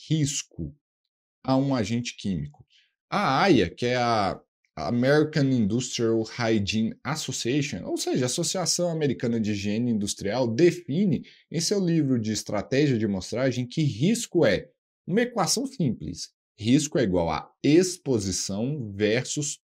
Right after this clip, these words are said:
toxicidade. Então, você tem que sempre pesar essas duas grandezas. Qual que é a exposição do trabalhador e qual que é a toxicidade do agente? Por que que eu tô te falando isso? Porque você veio com uma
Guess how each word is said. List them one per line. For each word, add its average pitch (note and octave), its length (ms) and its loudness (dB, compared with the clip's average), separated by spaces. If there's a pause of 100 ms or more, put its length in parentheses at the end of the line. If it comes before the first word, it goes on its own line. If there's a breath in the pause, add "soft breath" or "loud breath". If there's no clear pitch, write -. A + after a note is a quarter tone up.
(160)
toxicidade. C#3+ 1120 -2 (480 loud breath)
Então, G3 640 0 (300 soft breath)
você E3 260 0
tem A#3+ 300 2
que - 80 -2
sempre C#4+ 640 2 (260)
pesar G3 680 2 (160)
essas F3 320 -4
duas D3 320 2
grandezas. D3 800 0 (480)
Qual D4+ 240 -2
que - 80 -4
é A3+ 60 2
a G3+ 40 4
exposição G#2+ 920 0
do F#2 100 -2
trabalhador F#2+ 680 0
e E3 80 0
qual F#3+ 260 -2
que G3+ 100 -8
é F3+ 40 -4
a D#3 120 -10 (120)
toxicidade E3 960 0
do C#3 120 0
agente? C#3 540 -2 (640)
Por E4+ 140 10
que - 140 6
que E4+ 80 2
eu C4 60 -2
tô G3 140 0
te - 80 -6
falando D#3 380 0
isso? F#2+ 280 -2 (300)
Porque F4 280 0
você F4 180 0
veio A3+ 400 2
com G#3+ 360 -4
uma F#3+ 580 0